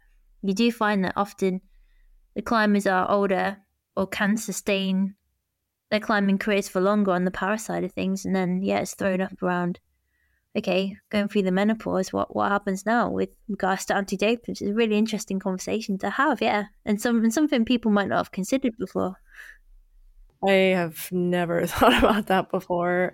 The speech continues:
Speaker 2: Um, I had no idea there were athletes in that age range that would be going through menopause. <laughs> So that's, uh, that's a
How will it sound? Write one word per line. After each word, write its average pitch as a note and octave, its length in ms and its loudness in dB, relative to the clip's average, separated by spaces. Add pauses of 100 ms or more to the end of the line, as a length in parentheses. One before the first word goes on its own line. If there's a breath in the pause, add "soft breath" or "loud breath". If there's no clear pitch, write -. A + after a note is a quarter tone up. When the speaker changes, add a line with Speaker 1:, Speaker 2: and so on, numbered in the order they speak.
Speaker 2:
Um, - 640 -4
I G3+ 80 6
had G3+ 120 8
no F#3+ 160 6
idea F#3 500 4 (180)
there F3 320 -4
were E3+ 420 -2 (140)
athletes F3 840 -2 (120)
in F3 200 -2
that E3 240 -2
age E3+ 260 -4
range E3 560 -6 (300)
that - 120 -6
would G3 140 2
be A#3 120 4
going G3+ 320 4
through F3+ 500 0 (560 loud breath)
menopause. E3+ 600 0
<laughs> - 200 2
So F#3+ 200 4
that's, F3 540 0 (100)
uh, - 420 0 (260)
that's - 240 0
a E3 180 0